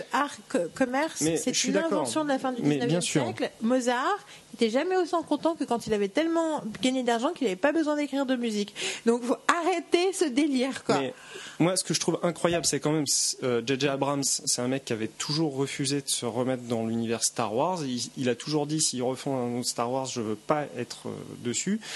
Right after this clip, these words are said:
Speaker 2: parce qu'il se disait, je suis trop fan du truc, j'y arriverai pas. Euh, résultat, euh, non seulement il le fait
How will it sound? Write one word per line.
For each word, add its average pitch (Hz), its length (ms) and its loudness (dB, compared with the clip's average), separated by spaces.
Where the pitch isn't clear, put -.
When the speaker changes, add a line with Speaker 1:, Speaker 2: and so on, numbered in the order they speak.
Speaker 2:
parce 123 240 2
qu'il 165 220 0
se 135 80 -4
disait, 139 240 0
je - 60 -4
suis - 100 -6
trop - 180 -2
fan 156 300 0
du 123 100 -4
truc, 208 220 -2
j'y 143 160 -2
arriverai 139 320 -2
pas. 110 200 -4
Euh, 120 240 2
résultat, 156 680 0
euh, 113 500 -2
non 147 180 2
seulement 170 360 0
il 139 140 -2
le 131 100 0
fait 160 260 -2